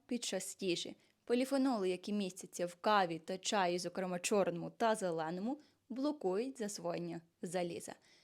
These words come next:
Тому вживайте ці напої за годину до або через годину після їжі. Помилка номер три. Ви не виявили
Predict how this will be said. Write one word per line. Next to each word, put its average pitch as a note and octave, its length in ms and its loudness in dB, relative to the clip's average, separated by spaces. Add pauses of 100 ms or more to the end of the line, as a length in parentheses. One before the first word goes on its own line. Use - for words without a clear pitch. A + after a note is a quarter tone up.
(200)
Тому B3+ 240 2
вживайте A3+ 580 2
ці F#3 140 -10
напої C4+ 520 2 (260)
за G3 180 0
годину F3 360 -2
до G#3 340 2 (300)
або F3+ 240 -2
через C4 400 0
годину G#3+ 400 -2 (360)
після F3 380 -4
їжі. - 440 -4
Помилка G3+ 540 6
номер F#3+ 400 2 (260)
три. A#3 340 4 (280)
Ви A#3 260 2
не D#4 140 4
виявили A#3+ 600 0